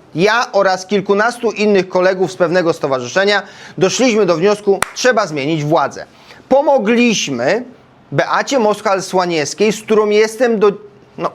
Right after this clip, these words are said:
teoretycznie do dzisiaj na ty, aby objęła urząd prezydenta. Byłem wtedy dumny z siebie i z kolegów. Przez dwanaście lat nic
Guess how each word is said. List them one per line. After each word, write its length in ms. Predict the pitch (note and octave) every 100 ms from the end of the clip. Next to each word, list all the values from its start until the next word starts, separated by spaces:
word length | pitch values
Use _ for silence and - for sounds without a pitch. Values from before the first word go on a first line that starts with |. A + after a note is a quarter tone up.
| -
teoretycznie 640 | E3+ D#3+ D#3 E3 - A#2
do 120 | C3+
dzisiaj 400 | D3 F3+ F#3 D#3
na 160 | C#3 A2
ty, 360 | - D#3+ A3 - - - - - -
aby 400 | F3+ G3+ D4 A3
objęła 580 | G#3 D#3 E3 G3+ G#3 G3+
urząd 360 | F3+ D#3+ F3
prezydenta. 500 | - E3+ D#3+ D#3+ C#3+
Byłem 340 | B2+ F3+ G#3 G3
wtedy 300 | G3 F3 E3+
dumny 440 | C#3 F3+ E3 C#3
z 60 | -
siebie 340 | - F#3+ G#3
i 40 | F#3
z 80 |
kolegów. 420 | - F3+ D#3 C3+ -
Przez 320 | - F3+ C3+
dwanaście 580 | D#3 E3+ F#3 G3+ - G#3
lat 240 | F#3 F3+
nic 240 | G3 -